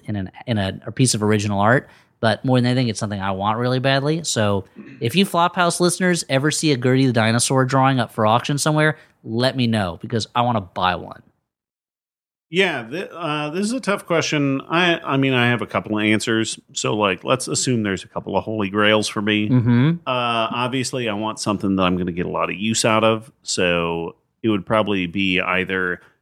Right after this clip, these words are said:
Speaker 2: the snakeskin jacket from Wild at Heart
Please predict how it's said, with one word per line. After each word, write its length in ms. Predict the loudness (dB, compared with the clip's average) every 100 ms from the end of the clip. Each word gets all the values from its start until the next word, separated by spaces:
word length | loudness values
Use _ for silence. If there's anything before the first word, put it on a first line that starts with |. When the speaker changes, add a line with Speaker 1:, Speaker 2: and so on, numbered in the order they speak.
| _
Speaker 2:
the 240 | -2 0 0
snakeskin 560 | 2 0 0 0 0
jacket 500 | 2 2 2 -2 -6 -4
from 360 | -2 0 0
Wild 260 | 2 2 2
at 80 | 2
Heart 440 | 2 2 -2